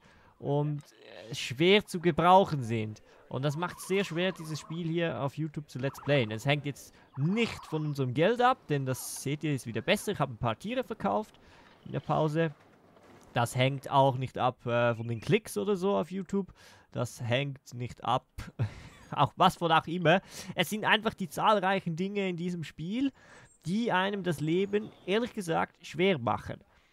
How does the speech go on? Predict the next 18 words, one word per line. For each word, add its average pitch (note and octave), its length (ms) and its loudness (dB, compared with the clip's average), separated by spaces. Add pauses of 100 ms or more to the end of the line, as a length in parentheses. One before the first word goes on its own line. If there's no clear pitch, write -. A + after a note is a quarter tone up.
(500)
Und C3+ 400 -2 (500)
es B2+ 120 -6
heißt D3 240 2
nicht C#3 160 -2
unmöglich D#3 600 -2
machen, C3+ 280 -4
aber B2 160 0
schwer. A#2+ 440 0 (180)
Ihr C#3 120 -4
merkt's G3 240 -2
auch E3 120 2
an D3+ 120 -2
der C3+ 100 0
Performance, C#3+ 720 -4
das C3 120 -2
ist C3 180 -12
ein F#3+ 280 -2
Teil. A#3 420 0